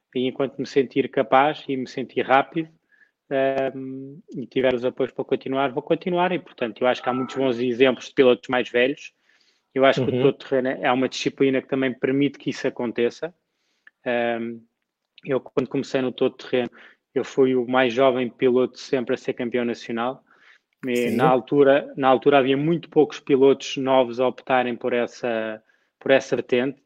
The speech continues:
Speaker 1: digamos assim. Os, os pilotos iam muito ou para os ralis ou para a velocidade, em novos. Eu apostei no todo
Speaker 2: Uhum.
Speaker 1: terreno e hoje em dia vemos muitos jovens também ir para o todo terreno e eu acho que é bom porque é uma modalidade espetacular.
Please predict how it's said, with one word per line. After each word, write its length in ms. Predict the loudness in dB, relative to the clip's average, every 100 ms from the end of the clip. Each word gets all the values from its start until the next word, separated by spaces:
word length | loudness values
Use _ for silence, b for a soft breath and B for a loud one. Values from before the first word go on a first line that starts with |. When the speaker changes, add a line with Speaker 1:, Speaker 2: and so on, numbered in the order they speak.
| -10
Speaker 1:
digamos 300 | -6 -4 -4
assim. 540 | -8 -6 -6 -4 -6 -8
Os, 160 | -8 -8
os 260 | -18 _
pilotos 260 | -2 -2 0
iam 80 | -4
muito 160 | 0
ou 80 | -2
para 120 | 0
os 80 | -4
ralis 600 | 2 2 4 2 0 -10 b b b b b
ou 80 | -2
para 160 | 2
a 20 | 2
velocidade, 640 | 0 -2 -2 2 2 2
em 60 |
novos. 440 | 0 2 2 -2 -20 _ -6
Eu 80 | -4
apostei 300 | -4 -4 -2
no 120 | -2
todo 300 | -4 2 2
Speaker 2:
Uhum. 160 | 2 2
Speaker 1:
terreno 280 | 2 2 -4 b b b b -6
e 140 | 4
hoje 200 | 4 4
em 60 | 0
dia 160 | 2 2
vemos 300 | 2 -4 -4
muitos 320 | -4 -4 -4
jovens 480 | 2 4 4 0 -6
também 260 | -4 -2
ir 40 | -2
para 160 | -2
o 20 |
todo 220 | 0 0 -2
terreno 260 | -4 -2
e 20 | 2
eu 60 |
acho 160 | 0 2
que 80 | -2
é 40 |
bom 180 | 0 -4
porque 160 | -8
é 40 | -8
uma 100 | -6
modalidade 480 | -4 0 0 0 -6
espetacular. 680 | -4 -2 -2 -4 -2 -2